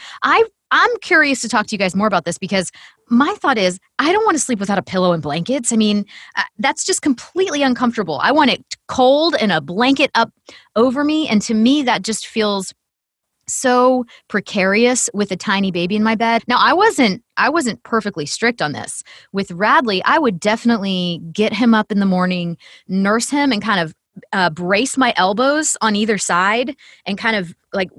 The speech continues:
as I was cradling him, and completely fall asleep. But then sometimes when I woke up, I had this little panic attack of, "Is the baby okay?" And so that was enough that having him in the bed with me meant I didn't sleep as well because I was worried about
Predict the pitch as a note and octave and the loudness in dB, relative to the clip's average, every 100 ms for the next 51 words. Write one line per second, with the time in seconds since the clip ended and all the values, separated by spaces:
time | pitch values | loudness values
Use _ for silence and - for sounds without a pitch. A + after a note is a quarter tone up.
0 | - G3 G3+ F3 - F#3+ G3+ A#3+ C4 C#4+ | -8 -2 0 -2 -4 -2 0 2 2 2
1 | D4+ D#4 - C4+ G#3+ - C4 G3 - C#3+ | 2 0 0 0 0 0 0 0 0 -2
2 | C#3+ B2 D#2 - _ _ _ - - C4 | -2 -8 -10 -16 _ _ _ -20 -8 -4
3 | D4 C#4 - D#4+ E4 E4+ D4 B3 F#3+ G#3 | 0 0 0 -2 -2 0 2 2 4 2
4 | A3 F#3+ A3 - G3 G3+ F3+ F#3+ G3+ F#3 | 2 0 0 0 -2 -2 -2 -4 -4 -4
5 | F3+ B3 B3+ A#3 E3+ - D#3+ D#3 - - | -2 0 2 0 -4 -2 0 0 -4 -16
6 | _ _ A3 G#3+ E3+ G3+ E3+ D3 - A2 | _ _ 0 2 2 0 -2 -6 -10 -12
7 | B1+ - _ - _ A3+ A#3+ - C4+ A#3+ | -14 -18 _ -20 _ 0 2 2 4 4
8 | A#3 F#3+ F#3+ C4 D#4 E4+ C#4 B3+ G3+ F#3 | 2 -4 0 2 2 2 0 2 2 2
9 | A3 - - F3+ G3+ F3+ A3 A3+ C#4 C4+ | 2 -2 -12 -2 -2 -2 -2 -2 0 0
10 | B3+ A#3 G3+ F3 F#3+ G#3 A#3 A3+ G3+ - | 2 2 0 -2 -4 -2 0 2 2 0
11 | G3 G3+ F#3+ - E3 D#3+ - A2+ D2 - | -2 -2 -4 -6 -10 -10 -10 -8 -8 -10
12 | G#3 A3 A#3 A3 G#3 G#3+ E4 D#4 A3+ G3 | -8 -4 -2 -2 -4 0 0 2 0 2
13 | F#3+ F3+ | 2 2